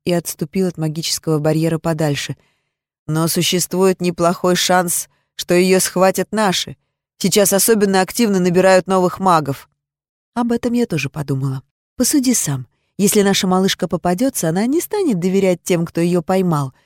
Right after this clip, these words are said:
Сомневаюсь, что она начнёт кричать: «А вы знаете, что в лесах есть замок, где практикуют тёмную магию?» Комендант прыснул со смеху. «Резонно! Значит, нам не о чём волноваться?»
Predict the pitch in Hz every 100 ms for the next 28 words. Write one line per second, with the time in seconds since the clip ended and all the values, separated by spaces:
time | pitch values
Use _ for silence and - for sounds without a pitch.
0 | _ - - 302 302 294 247 254 247 208
1 | - 196 175 165 165 - 175 - 190 -
2 | 170 - - - 180 165 143 151 170 302
3 | 392 370 349 - 320 320 294 311 269 285
4 | 247 202 247 247 220 170 165 - - 180
5 | 220 208 196 - - 233 208 - 208 208
6 | 214 214 214 170 147 151 139 - _ _
7 | _ _ _ _ _ _ _ _ 156 147
8 | 143 147 165 160 - 151 143 147 - 127
9 | 135 127 - _ _ _ - 175 170 156
10 | 156 160 160 156 156 - _ _ _ _
11 | _ _ _ _ _ - 156 175 175 175
12 | - - 151 156 170 175 175 180 170 175
13 | 180 214 254 - 131